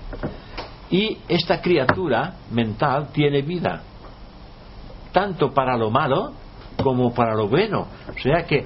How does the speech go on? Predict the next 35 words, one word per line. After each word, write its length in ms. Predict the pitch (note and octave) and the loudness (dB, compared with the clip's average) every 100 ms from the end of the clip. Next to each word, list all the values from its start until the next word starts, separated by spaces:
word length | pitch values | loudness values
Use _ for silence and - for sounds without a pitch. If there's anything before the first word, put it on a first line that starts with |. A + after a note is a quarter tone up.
| - - | -2 2
hemos 240 | D#3 D#3+ | 2 2
de 120 | D#3+ | 0
tener 420 | D3+ D3+ F3+ F3 | 0 2 4 2
muchísimo 680 | - B2+ - G3+ F#3+ D#3+ D3+ | 0 -4 -4 -4 -2 0 0
cuidado 460 | C#3+ B2+ D3+ F3+ G3 | 2 2 4 2 2
con 160 | D3 | 4
lo 140 | B2+ A#2 | 4 2
que 100 | D3+ | 0
pensamos, 500 | - F#3+ E3+ C4 - - - - - - | 0 0 0 0 -4 -6 -14 -16 -14 -2
porque 220 | B2+ C#3+ | 2 4
a 40 | |
veces 260 | C#3 D3+ - | 2 2 2
pensamos 560 | F3+ C#3+ - G#3 D3+ - | 2 2 2 4 2 2
cosas 520 | - A#3+ - F3+ G3 | 0 0 2 2 0
que 320 | - B2 A2+ - - - | 4 4 4 0 -8 0
son 160 | D#3 | 2
destructivas 840 | D3 C#3 - B2+ A#2+ F#3+ E3+ B2+ F#3 - - - - - - | 2 0 0 -2 0 0 4 2 2 -6 -10 -4 -4 -4 -4
y 160 | C3 F3 - | 2 2 2
como 280 | D3+ C#3+ C3 | 0 2 2
que 260 | D#3 C#3+ B2+ - - - | 4 2 0 -12 -14 -6
no 220 | C#3+ D#3+ | 0 0
tenemos 400 | D#3+ E3+ E3 D#3 | 0 -2 0 0
a 40 | D#3 | 2
nadie 260 | D#3+ E3 | 2 4
al, 180 | D3+ C#3+ | 2 2
a 140 | - C#3 | 0 2
nadie 540 | D3+ F#3+ C#3+ D#3+ G#3+ | 2 0 2 0 2
al, 180 | B2 A#2+ | 0 2
al 240 | B2+ C3+ | 4 4
lado, 300 | D3+ F3+ G3 | 4 2 2
pensamos 460 | - C3+ D#3 E3 F3+ | 0 2 2 2 0
que 120 | D#3 | 0
estas 280 | C#3+ D3+ D3 | 0 0 0
cosas 380 | E3 D3 E3+ F3 - - B2+ | 0 2 2 0 -6 -6 -4
no 540 | C3+ C#3+ D3+ C#3+ | 2 4 4 4